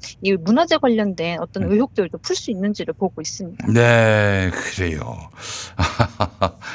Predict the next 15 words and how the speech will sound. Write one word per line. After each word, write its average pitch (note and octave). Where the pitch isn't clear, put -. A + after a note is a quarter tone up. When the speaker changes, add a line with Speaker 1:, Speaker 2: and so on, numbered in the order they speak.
Speaker 2:
이렇게 D3+
뭐 A#2+
가족이 B2
직접 -
연관이, G#2+
이, E2
된 F#2
사안인데, E2+
Speaker 1:
네. F#3+
Speaker 2:
이걸 B2
그냥 A#2
의혹이라고만 C#3
얘기하는 G#2+
게 A#2
참 C#3